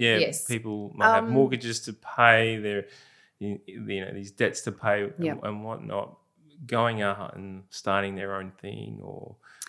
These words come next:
Speaker 1: following a,
Speaker 2: It
Speaker 1: a
Speaker 2: is.
Speaker 1: career path that doesn't pay as much
Speaker 2: Mm.
Speaker 1: and all, all these. How,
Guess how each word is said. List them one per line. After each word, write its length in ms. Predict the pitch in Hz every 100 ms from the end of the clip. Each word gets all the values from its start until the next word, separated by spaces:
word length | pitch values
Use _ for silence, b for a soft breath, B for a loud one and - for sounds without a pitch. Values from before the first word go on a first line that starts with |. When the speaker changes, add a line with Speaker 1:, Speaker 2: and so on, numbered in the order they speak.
| B B -
Speaker 1:
following 560 | 117 113 107 98 98
a, 480 | 95 92 98 98 - -
Speaker 2:
It 180 | 208
Speaker 1:
a 60 | 208
Speaker 2:
is. 160 | 180 170
Speaker 1:
career 300 | 110 110 107
path 460 | - 110 104 -
that 200 | 101 98 - _ 127
doesn't 360 | 117 110 104
pay 280 | 101 101 101
as 160 | 95 101
much 500 | 101 101 151 - -
Speaker 2:
Mm. 60 |
Speaker 1:
and 120 | 95 95 b -
all, 160 | 165 -
all 320 | 160 151 151
these. 240 | 135 135 113
How, 260 | 151 165